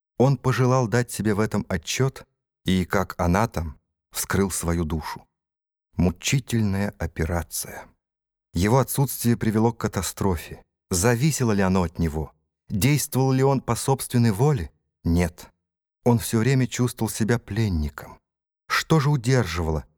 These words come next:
и останавливало его? Тюрьма? Нет. Цепи? Нет. Что же? Липкая смола. Он завяз в собственном величии. Кому не случалось быть с виду свободным,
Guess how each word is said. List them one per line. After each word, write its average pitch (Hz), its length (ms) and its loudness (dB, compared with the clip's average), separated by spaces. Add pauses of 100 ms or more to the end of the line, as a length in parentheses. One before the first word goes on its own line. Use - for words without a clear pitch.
(120)
и 92 80 -2
останавливало 90 800 0
его? 73 380 -14 (580)
Тюрьма? 110 460 4 (440)
Нет. 87 440 -2 (460)
Цепи? - 480 -2 (380)
Нет. 90 480 -2 (320)
Что 143 400 0
же? 80 200 -6 (440)
Липкая 110 500 0
смола. 104 600 -2 (320)
Он 135 240 4
завяз 117 760 0
в - 80 -12
собственном 101 760 0
величии. 95 680 -4 (600)
Кому 98 260 4
не 104 140 4
случалось 95 600 -2
быть 90 160 -4
с - 140 -6
виду 95 300 0
свободным, 90 720 -2